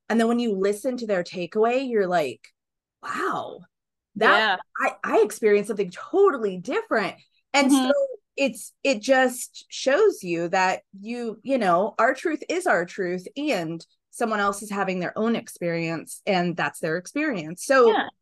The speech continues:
Speaker 2: they can coexist.
Speaker 1: Totally. Yeah. And I think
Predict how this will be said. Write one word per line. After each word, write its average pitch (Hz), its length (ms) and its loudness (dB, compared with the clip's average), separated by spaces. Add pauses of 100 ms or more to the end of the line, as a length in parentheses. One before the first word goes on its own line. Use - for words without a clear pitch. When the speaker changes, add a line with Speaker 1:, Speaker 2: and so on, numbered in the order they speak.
(140)
Speaker 2:
they 269 100 2
can 320 180 -2
coexist. 311 800 -2 (320)
Speaker 1:
Totally. 294 520 2 (200)
Yeah. 311 380 2 (100)
And 269 180 4
I 262 140 2
think 285 440 -4